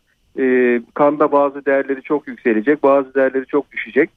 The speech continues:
E, hasta kendini çok yorgun, bitkin hissedecek. Zaten ağır hasta kriterleri var bizim açımızdan ve ciddi pnömoni geçirecek. Bu, bu kriterlere sahip olmanın dışında yani hafif ayaktan geçiren kişilerde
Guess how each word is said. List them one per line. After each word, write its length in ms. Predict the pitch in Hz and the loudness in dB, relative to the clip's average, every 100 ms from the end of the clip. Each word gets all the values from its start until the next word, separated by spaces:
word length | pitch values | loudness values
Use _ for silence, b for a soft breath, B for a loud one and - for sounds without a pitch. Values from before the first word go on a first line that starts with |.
| _ _ _ - | _ _ _ -8
E, 360 | 127 123 123 123 | -2 0 0 0
hasta 320 | 143 143 - | 0 0 0
kendini 360 | 147 151 143 143 | 0 0 0 -2
çok 260 | 143 151 143 | 0 0 2
yorgun, 380 | 135 131 139 | 2 2 -4
bitkin 320 | 135 - 147 123 | -6 -2 0 0
hissedecek. 360 | - 107 226 233 | 0 2 0 2
Zaten 320 | 220 190 185 - b b _ | 2 2 -2 -4 b b _
ağır 260 | 151 170 180 | 0 2 2
hasta 240 | 160 - | -2 -6
kriterleri 640 | 175 170 165 165 156 160 | -6 -6 -2 -2 0 0
var 180 | 143 104 | 0 -2
bizim 200 | 110 113 | -6 -6
açımızdan 560 | 113 117 113 113 170 208 _ _ _ | -4 -4 -6 0 0 0 _ _ _
ve 60 | 156 | 0
ciddi 320 | 165 170 208 | 0 -2 -2
pnömoni 420 | 196 170 165 165 | 0 2 2 2
geçirecek. 480 | 160 135 127 107 107 - | 0 -2 -2 -2 -2 -2
Bu, 360 | 196 214 - 110 - 143 | 0 2 0 -6 -10 -12
bu 80 | - | -6
kriterlere 640 | 214 190 175 156 160 165 156 | -2 2 2 2 2 0 0
sahip 280 | 156 160 160 | 0 0 -4
olmanın 420 | - 151 156 185 165 | -8 -4 -2 -2 -4
dışında 440 | 156 - 147 139 | -4 -4 0 2
yani 280 | 123 139 135 b b b | 2 2 -2 b b b
hafif 320 | - 156 208 156 | -2 -2 0 2
ayaktan 460 | 147 156 - 208 | 2 2 0 -2
geçiren 360 | 175 151 139 127 | -4 -4 -4 -4
kişilerde 680 | - - 170 135 127 196 | -6 -4 2 2 2 0